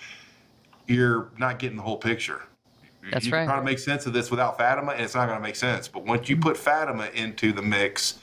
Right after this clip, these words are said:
Speaker 1: then you, then you start seeing, okay, we were warned about this, we were told about this, this didn't just happen. We were given a remedy for this, the first five Saturdays, Brown Scapular, Rosary,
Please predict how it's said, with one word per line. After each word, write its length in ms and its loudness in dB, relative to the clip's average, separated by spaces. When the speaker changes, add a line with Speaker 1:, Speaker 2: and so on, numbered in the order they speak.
Speaker 1:
then 220 2
you, 340 6
then 220 2
you 80 4
start 300 2
seeing, 340 2
okay, 480 0
we 100 8
were 100 6
warned 380 0
about 380 2
this, 460 -4
we 80 4
were 100 4
told 380 4
about 340 4
this, 340 -4
this 100 -4
didn't 240 2
just 160 -2
happen. 460 -2
We 100 4
were 80 6
given 280 2
a 40 0
remedy 440 4
for 140 0
this, 500 0
the 80 -16
first 240 2
five 180 2
Saturdays, 460 2
Brown 260 4
Scapular, 540 2
Rosary, 580 2